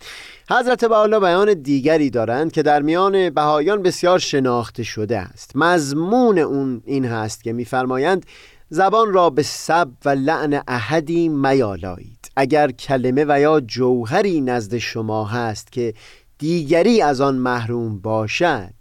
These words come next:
به کمال شفقت و محبت القا کنید و بنمایید. اگر مقبول افتاد، مقصود حاصل،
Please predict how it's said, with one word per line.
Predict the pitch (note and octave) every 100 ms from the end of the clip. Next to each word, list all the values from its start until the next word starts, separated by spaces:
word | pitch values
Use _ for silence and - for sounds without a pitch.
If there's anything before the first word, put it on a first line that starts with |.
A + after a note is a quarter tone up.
| - - - - -
به | D#3
کمال | E3+ E3 G3 A3+ G#3+
شفقت | F#3 E3+ D3+ D3+ C3 F#3+ G3 -
و | D3
محبت | C3 A#2 A#2+ A2+ _ D#3+ C#3 - - - -
القا | B2 B2 A2+ B2+ A#2+
کنید | - A#2 A2 G#2+ -
و | A#2+ G#2+ _
بنمایید. | D#3 D#3+ C3+ G2+ F#2+ F2+ F#2 _ - - _ - - _
اگر | C3 D3 F3 D3+
مقبول | C3+ C#3 C3+ G#2 A2 E3+ C4+ B3+
افتاد، | A3 - - D#3 C#3+ B2+
مقصود | A#2 A#2+ - - B2+ B2+ A2+
حاصل، | A2 F#2+ - G2+